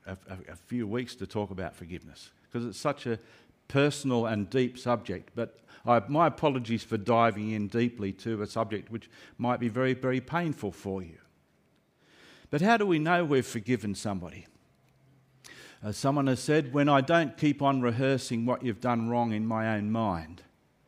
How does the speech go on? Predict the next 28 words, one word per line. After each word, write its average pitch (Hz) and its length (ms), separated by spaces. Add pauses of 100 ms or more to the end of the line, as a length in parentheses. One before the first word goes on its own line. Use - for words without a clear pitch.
(420)
when 135 140
I 139 100
don't 156 280
keep 143 260
on 135 180
repeating 127 580
what 127 220
you've 139 320
done 113 300
wrong 110 380
to - 140
you, 120 420 (640)
and 127 140
when 143 120
I 135 100
don't 160 300 (300)
keep 160 260
on 143 160
repeating 131 540
what 127 200
you've 143 220
done 131 220
wrong 127 200
to 123 120
me 131 240
to 135 240
other 127 160
people." 160 600